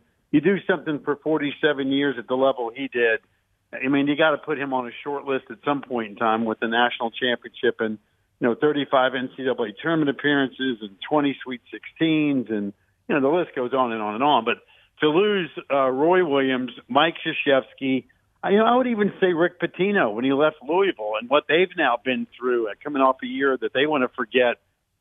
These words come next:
Uh, another all-time great coach who's still doing his thing, obviously.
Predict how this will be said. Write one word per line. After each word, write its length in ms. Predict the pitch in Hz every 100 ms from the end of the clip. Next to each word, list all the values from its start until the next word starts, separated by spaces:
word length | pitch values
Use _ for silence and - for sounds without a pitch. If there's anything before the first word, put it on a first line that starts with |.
| -
Uh, 160 | 127 123
another 440 | 131 147 180 123
all-time 460 | 127 135 - 131 117
great 260 | 123 120
coach 260 | - 131 135
who's 100 | 117 -
still 180 | 147
doing 240 | 135 135 127
his 140 | 113 -
thing, 240 | 151 147 127
obviously. 640 | 120 117 120 - 127 123